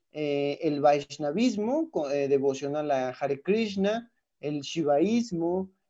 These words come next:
el, el vajrayanismo, todas esas buscan principalmente eso,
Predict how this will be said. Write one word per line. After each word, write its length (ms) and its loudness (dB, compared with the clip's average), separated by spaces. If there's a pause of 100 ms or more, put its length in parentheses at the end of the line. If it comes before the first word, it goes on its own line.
el, 800 0
el 160 0
vajrayanismo, 1300 0 (500)
todas 320 4
esas 460 2
buscan 520 0
principalmente 1160 -2
eso, 380 -4